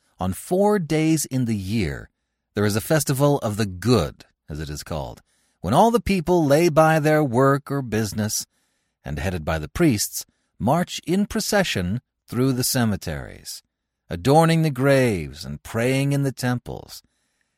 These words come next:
However bad a man's life may be, it is believed that when dead, he enters into a state of eternal and inexpressible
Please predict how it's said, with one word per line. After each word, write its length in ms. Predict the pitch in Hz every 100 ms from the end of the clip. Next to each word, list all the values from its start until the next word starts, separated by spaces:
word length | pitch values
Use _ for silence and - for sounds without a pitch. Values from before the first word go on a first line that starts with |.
| _
However 420 | - 123 196 247 220
bad 560 | 143 220 202 98 85
a 40 | 104
man's 380 | 135 147 120
life 460 | 127 190 233 131 -
may 200 | 104 95
be, 520 | 98 165 82 52 - _ _ _ _ _ -
it 60 |
is 120 | 87 98
believed 360 | 135 156 131
that 120 | 113
when 280 | 113 113 98
dead, 480 | - 226 87 62 - _ _ _ _ _
he 260 | - 240 -
enters 360 | 190 185 185 175
into 220 | 175 165
a 60 | 156
state 300 | - 165 151
of 100 | 139
eternal 720 | 139 - 214 233 226 220 190
and 180 | 269 -
inexpressible 1000 | 233 262 - - 208 - 185 180 175